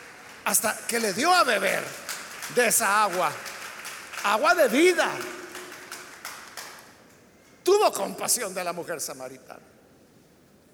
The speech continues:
Por eso es que el Señor recibía a, a, a los pecadores. Se recuerda allá en el Evangelio de Juan, en el capítulo cinco, se nos habla de un hombre que era paralítico.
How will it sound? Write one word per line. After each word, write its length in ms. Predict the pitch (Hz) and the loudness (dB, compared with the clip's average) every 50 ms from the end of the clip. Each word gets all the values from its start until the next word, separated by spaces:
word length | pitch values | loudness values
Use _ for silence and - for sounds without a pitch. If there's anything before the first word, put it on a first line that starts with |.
| _ _ - - - _ _ - - _ _ _ _ _ _ _ _ _ _ _ _ _ _ _ _ _ _ _ _ _ _ _ _ - | _ _ -20 -20 -20 _ _ -20 -20 _ _ _ _ _ _ _ _ _ _ _ _ _ _ _ _ _ _ _ _ _ _ _ _ -2
Por 180 | - - 359 | 0 0 2
eso 200 | 359 370 359 370 | 2 2 2 2
es 80 | 370 370 | 0 0
que 80 | 370 359 | -2 0
el 100 | 311 220 | 0 2
Señor 320 | - 240 247 269 311 320 | 0 0 0 0 0 0
recibía 640 | 339 302 - - 240 247 247 277 262 208 185 185 - - - - - - - - - - - - - - _ | 0 2 2 2 0 0 0 0 0 2 0 0 -2 -6 -12 -18 -18 -20 -20 -20 -20 -20 -20 -20 -20 -10 _
a, 300 | - 220 220 208 220 226 | -2 -2 -2 0 -2 -2
a, 100 | 214 - | 0 0
a 60 | 233 | 0
los 160 | 247 254 - - | 0 0 0 0
pecadores. 500 | 294 269 - 302 359 427 440 381 269 - | 0 0 0 0 0 2 2 2 2 2
Se 160 | - 320 285 | 2 2 2
recuerda 680 | 294 320 311 - 466 466 440 403 381 370 349 294 254 | 2 0 0 2 4 4 4 2 2 0 0 2 2
allá 180 | 269 311 339 330 | 2 2 2 2
en 60 | 320 | 2
el 80 | 285 277 | 0 2
Evangelio 460 | 262 254 240 214 185 285 294 294 262 | 2 2 0 0 0 0 0 0 0
de 120 | 254 220 | 0 0
Juan, 680 | - - 285 277 247 226 196 185 185 185 190 208 220 220 - - - - - - - - - _ _ _ _ _ _ _ _ _ _ _ _ _ _ - | 0 2 2 4 4 4 2 0 -4 -8 -8 -10 -12 -16 -18 -20 -20 -20 -20 -20 -20 -20 -20 _ _ _ _ _ _ _ _ _ _ _ _ _ _ -8
en 160 | 208 208 214 | -6 -4 -4
el 80 | 214 | -4
capítulo 480 | 202 233 220 226 269 302 - 302 285 - | -2 -4 -4 -2 -4 -4 -4 -2 0 0
cinco, 400 | - - 302 320 285 - 254 202 | 2 0 0 -2 -4 -4 -4 -4
se 140 | - 220 214 | -2 -2 -2
nos 180 | 220 202 - | -2 -2 0
habla 260 | 285 285 294 311 302 285 | 0 -2 -2 -2 -2 -2
de 80 | 277 | -2
un 100 | 277 277 | -2 -2
hombre 380 | 277 294 294 285 285 277 254 - | -2 -2 -2 -2 -2 -2 -2 -2
que 640 | - 220 202 185 175 - - - - - - - - | -2 -4 -4 -4 -6 -10 -14 -20 -20 -20 -20 -8 -2
era 200 | 254 285 302 285 | 0 0 0 0
paralítico. 720 | - 277 277 277 285 320 381 392 - - 196 - - 202 | 0 -2 0 0 2 2 2 2 0 -2 -6 -6 -8 -14